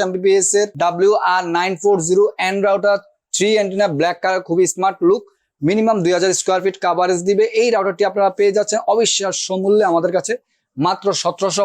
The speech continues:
পঞ্চাশ টাকা। আমরা চলে যাচ্ছি নেক্সট আরেকটি প্রোডাক্টের, টিপি লিঙ্কের আর্চার সি এইটি। যারা লং রেঞ্জ কাভারেজ চাচ্ছেন, স্ট্রং কাভারেজ চাচ্ছেন, তাদের জন্য এই রাউটারটি খুবই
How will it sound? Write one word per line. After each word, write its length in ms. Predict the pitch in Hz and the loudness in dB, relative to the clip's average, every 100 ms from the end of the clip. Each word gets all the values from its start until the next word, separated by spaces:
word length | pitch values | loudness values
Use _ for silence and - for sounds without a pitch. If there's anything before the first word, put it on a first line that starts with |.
| 196 | 0
পঞ্চাশ 400 | 196 196 202 185 - | -2 -2 -4 -2 -2
টাকা। 180 | 160 135 131 | -2 0 0
আমরা 140 | 143 160 | 0 0
চলে 120 | 190 196 | 0 0
যাচ্ছি 220 | - 208 185 151 | -2 -2 0 0
নেক্সট 220 | 180 - 165 | -2 -2 -2
আরেকটি 240 | 170 - 185 | -2 -2 -2
প্রোডাক্টের, 400 | 185 185 - 185 | 0 -2 -2 -4
টিপি 180 | 190 196 190 | -2 0 0
লিঙ্কের 340 | 196 196 208 - _ _ _ | 0 0 -2 -4 _ _ _
আর্চার 400 | 180 139 - 196 185 - | -4 -4 -2 -4 -4 -4
সি 160 | 214 226 - 202 | -2 -2 -2 0
এইটি। 200 | 208 156 143 | 0 0 0
যারা 140 | 165 160 165 | 0 0 0
লং 120 | 196 196 | 0 2
রেঞ্জ 160 | 208 - | 0 0
কাভারেজ 260 | 190 185 185 | -2 -2 -2
চাচ্ছেন, 220 | 196 214 180 165 | -4 -4 -4 -6
স্ট্রং 280 | - 208 202 214 _ _ _ - | -4 -2 -2 -4 _ _ _ -6
কাভারেজ 340 | 180 185 196 - | -2 -2 -2 -4
চাচ্ছেন, 280 | 214 214 214 196 | -4 -2 -2 -2
তাদের 200 | 175 175 | 0 0
জন্য 140 | 196 202 214 | 0 0 0
এই 60 | 220 | 0
রাউটারটি 340 | 208 190 190 190 185 | 0 -2 -2 -4 0
খুবই 220 | 202 | 2